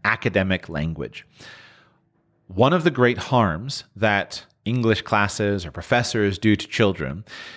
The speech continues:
is they teach writing as something that is a matter of correct and incorrect.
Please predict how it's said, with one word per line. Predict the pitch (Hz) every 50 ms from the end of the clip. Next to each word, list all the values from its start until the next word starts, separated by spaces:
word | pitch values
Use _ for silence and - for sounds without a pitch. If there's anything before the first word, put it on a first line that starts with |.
| - _ -
is | 135 131 131 120 101 - - -
they | - 131 127
teach | - - - - 185 190 - - -
writing | 110 104 107 104 123 135 131 - - 123 113 107
as | 104 -
something | - - 110 101 98 - - 110 104 98 95 98 98 - _ _ _ -
that | - 113 101
is | 104 90
a | 101
matter | 101 101 98 101 98 98 92 92
of | 92 85 80 - - _ _ -
correct | - - - - 131 110 87 92 104 113 139 - - - - - - - _ _ _ - - - - _ _ _
and | - 113 110 107 -
incorrect. | - 127 123 123 135 - - - 76 64 53 - - - - -